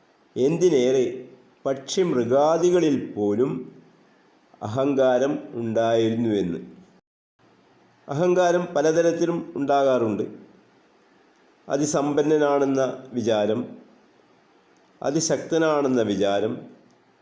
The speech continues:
അതിബുദ്ധിമാനാണെന്ന വിചാരം, വലിയ സംഗീതജ്ഞനാണെന്ന ധാരണ,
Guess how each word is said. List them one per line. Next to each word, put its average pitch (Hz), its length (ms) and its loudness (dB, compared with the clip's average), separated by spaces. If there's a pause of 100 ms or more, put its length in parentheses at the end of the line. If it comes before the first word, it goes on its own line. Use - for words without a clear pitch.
(420)
അതിബുദ്ധിമാനാണെന്ന 135 1080 2
വിചാരം, 101 560 0 (1080)
വലിയ 143 340 2
സംഗീതജ്ഞനാണെന്ന 160 1200 2
ധാരണ, 101 640 -2